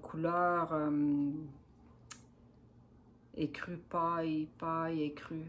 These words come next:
Il était beau, il était beau. Je, il me tentait en tabarouette. Puis j'avais dit à ma cousine, « Peut-être que ça va être celui-là que je vais faire. » Il y a le Bloom, euh, aussi, euh,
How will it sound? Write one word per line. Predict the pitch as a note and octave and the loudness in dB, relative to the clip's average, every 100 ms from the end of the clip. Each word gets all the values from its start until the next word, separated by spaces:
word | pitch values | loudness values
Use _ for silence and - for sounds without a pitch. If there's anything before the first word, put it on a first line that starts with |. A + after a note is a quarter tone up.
| D#3+ | -8
Il | E3+ | -6
était | E3+ F3 D3 | -4 -2 -2
beau, | D3+ D#3 D3+ D#3+ | -2 -6 -6 -6
il | D3 | -6
était | C#3+ C#3+ | -4 -8
beau. | D#3+ D3 D3 - - - - - | -6 -6 -8 -12 -20 -20 -20 -20
Je, | - D#3 D3 | -10 -6 -2
il | C#3+ | 0
me | D3+ C#3 | 0 -2
tentait | D#3 D3 C3+ D#3 | -2 -4 -4 -4
en | C#3 | -4
tabarouette. | C#3 D3 C#3 C3+ G3+ - | -4 -4 -4 -2 -4 -4
Puis | D#3 | -8
j'avais | D#3 D3+ | -4 -4
dit | D3+ | 0
à | D#3 | 2
ma | D3+ | 0
cousine, « | D3 E3 D#3+ G3+ G#3+ G#3+ | -2 -2 2 2 2 -2
Peut-être | G#3 G3+ A3 G#3 G#3+ | -2 -2 2 2 2
que | G3 | -2
ça | F#3+ F3 | 0 2
va | F3 | 2
être | F3 | 0
celui-là | F3 E3 E3+ F3+ | 0 -2 0 0
que | E3+ | -2
je | D#3+ | -2
vais | D#3+ D#3 | -2 -4
faire. » | - G#3 C4 C4+ - - - - - - - - - - - - - - - - - | 0 0 2 -2 -6 -20 -20 -20 -20 -20 -20 -20 -20 -20 -20 -20 -20 -20 -20 -20 0
Il | |
y | E3+ | 6
a | E3 | 8
le | E3 | 8
Bloom, | D#3 E3 F#3 F#3+ F#3 F3+ | 6 2 4 4 2 0
euh, | F3 E3+ E3 | 2 2 4
aussi, | E3 D#3+ - - - F#3+ F#3 F3 | 2 0 -4 -6 -4 -4 2 2
euh, | E3 D#3+ D3+ D3 | 4 2 0 -2